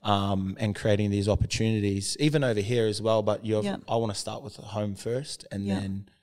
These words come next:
Speaker 1: um, I'm honestly excited. Like, that's my
Speaker 2: That's so
Speaker 1: long,
Speaker 2: cool.
Speaker 1: my long-term goal is, is to, to help these bloody little Islander boys
Speaker 2: Yeah,
Speaker 1: get
Speaker 2: I
Speaker 1: out.
Speaker 2: love that.
Speaker 1: 'Cause th-, that's, that's the thing, right? Is like, I don't know about yourself, but you would, you'd have friends as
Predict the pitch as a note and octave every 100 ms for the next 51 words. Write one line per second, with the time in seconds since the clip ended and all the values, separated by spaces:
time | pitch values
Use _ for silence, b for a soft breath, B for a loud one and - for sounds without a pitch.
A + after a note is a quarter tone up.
0 | b b _ G2 F#2+ F#2+ F#2 F#2 - B2
1 | B2 C3+ - A2+ G2+ - A2 G#2 F#2+ A#2
2 | A#2 G2+ - - - - _ A#3 A3 G#3
3 | A3 - F#3+ F3+ A2 G#2+ - G2+ G2+ G2+
4 | G2 G2 - G2+ - - G#2+ F#2+ - F#2+
5 | A2 - G2+ G2 - G2+ F#2+ G2 _ _
6 | _ _ _ _ - G2+ G2 - _ _
7 | - G2+ G#2 G2+ G2 G#2 G#2 G#2 - _
8 | _ _ G3+ G#3+ G#3 - G#3 G3 G3 C3+
9 | G#2+ - C#3+ - C3+ - - B B B
10 | B B B _ C#3 - A#2 C3 A#2+ G#2+
11 | G#2+ G#2 G#2 G2 - - _ _ _ _
12 | - A2 F#2+ F#2+ G2+ G2+ - A2+ G2+ G#2
13 | G#2 A2+ G#2+ B2+ G#2+ A2 G2 - G#2+ G#2+
14 | G2+ F#2 -